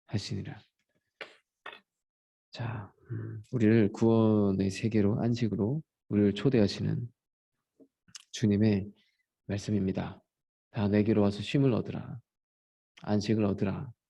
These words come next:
여러분, 안식이 우리에겐 필요하죠? 삶이 힘듭니다. 멍에라는 것이 있는데,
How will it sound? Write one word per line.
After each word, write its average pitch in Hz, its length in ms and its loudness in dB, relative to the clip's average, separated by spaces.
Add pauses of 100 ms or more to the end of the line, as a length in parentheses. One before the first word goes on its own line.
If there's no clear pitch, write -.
(2250)
여러분, 104 200 2
안식이 107 560 2 (640)
우리에겐 113 400 4
필요하죠? 113 640 2 (1400)
삶이 127 340 -2
힘듭니다. 117 720 0 (1900)
멍에라는 107 600 2
것이 95 260 -2 (200)
있는데, 101 540 -2